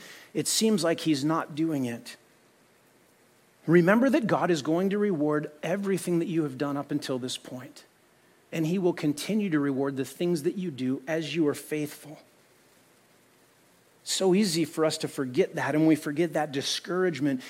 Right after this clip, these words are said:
begins to set in. And when discouragement s-, sets in, we begin to be apathetic, and when we're apathetic, we're ineffective in the things that God has called us to. And, and the author of Hebrews is saying, "Don't forfeit the reward that God is going to give you."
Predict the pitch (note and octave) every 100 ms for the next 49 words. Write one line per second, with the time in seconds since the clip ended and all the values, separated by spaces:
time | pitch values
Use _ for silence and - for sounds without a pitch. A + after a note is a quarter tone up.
0 | - C#3+ C#3 D#3+ F3+ D3 D3 - D#3 D#3
1 | E3+ D#3+ - - D#3+ D3+ C3+ - E3 F3
2 | F3 D#3+ D#3+ - F#3+ C#3+ - D#3+ - F3
3 | D3 C#3 C#3 E3 E3 C#3+ C#3+ D3+ E3 D3
4 | - F3 F3 E3+ D3 C#3+ C#3 E3+ E3+ E3+
5 | - D3+ D3+ C3 C#3 - F3+ F#3 - D#3
6 | - D3+ - - E3 D3 C3+ - F#3 D#3+
7 | D#3+ D3+ D#3 D3 C3+ - E3 E3+ D#3 -
8 | - B2 A#2+ - - D#3+ E3 E3 D#3+ D#3
9 | G3 E3+ C#3+ - F#3+ E3 B2+ C#3 - E3+
10 | D#3+ C3+ - F3 E3+ C#3 - - - F3+
11 | F3+ E3 D3+ D3+ C3 C3+ C3 C#3 E3 D#3
12 | C3 - D#3+ D#3+ B2 D#3 C#3 A#2+ A2 C3+
13 | A2+ A#2+